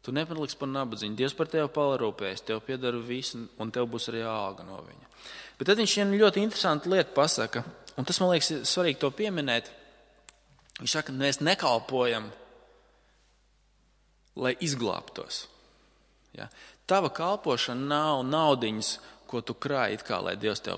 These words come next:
pestītu. Jo viņš, interesanti redzēt, viņš piemēra, viņš saka, ir citi, kas ceļ salmus un, un, un, un no koka, ko, kas, kas i-, izkūpēs. Viņš saka, ir kristietis, eh, tas ir veids, kā kristietis var, diemžēl, dzīvot, ja? Ka viņš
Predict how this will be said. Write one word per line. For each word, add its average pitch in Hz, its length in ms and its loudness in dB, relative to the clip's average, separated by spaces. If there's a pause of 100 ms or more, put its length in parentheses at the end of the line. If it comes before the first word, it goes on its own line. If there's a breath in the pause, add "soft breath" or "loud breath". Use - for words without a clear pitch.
pestītu. - 560 -8 (840 loud breath)
Jo 127 80 6
viņš, 208 280 6
interesanti 196 400 6
redzēt, 185 240 6
viņš 160 160 2
piemēra, 175 280 4
viņš 139 160 2
saka, 151 260 2 (920 loud breath)
ir 180 160 4
citi, 247 240 2
kas - 220 0
ceļ 254 240 6
salmus 143 640 4 (100)
un, 113 240 -6
un, 113 220 -6 (140)
un, 113 180 -6
un 113 160 -4
no 113 80 0 (100)
koka, 156 460 4
ko, 113 140 -2 (240)
kas, - 200 -4
kas - 240 -4
i-, 190 280 -10
izkūpēs. - 600 -4
Viņš 113 200 -2
saka, 156 180 -4 (300)
ir 220 180 -2 (120)
kristietis, 190 540 -4 (300)
eh, 131 540 0
tas - 200 2
ir 220 140 0 (180)
veids, 202 300 2
kā 123 160 0
kristietis 147 420 -4
var, 123 140 -6
diemžēl, 135 400 0
dzīvot, 156 540 -6
ja? - 160 -8 (580 loud breath)
Ka 139 80 0
viņš - 140 2